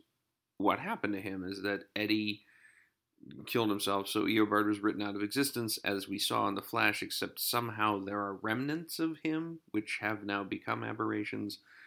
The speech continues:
I guess later on in the time stream, uh,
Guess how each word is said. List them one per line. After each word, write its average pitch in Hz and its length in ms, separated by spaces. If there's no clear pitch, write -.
I 107 40
guess 107 220
later 113 360
on 110 120
in 104 100
the 104 60
time 156 360
stream, 131 520
uh, 98 360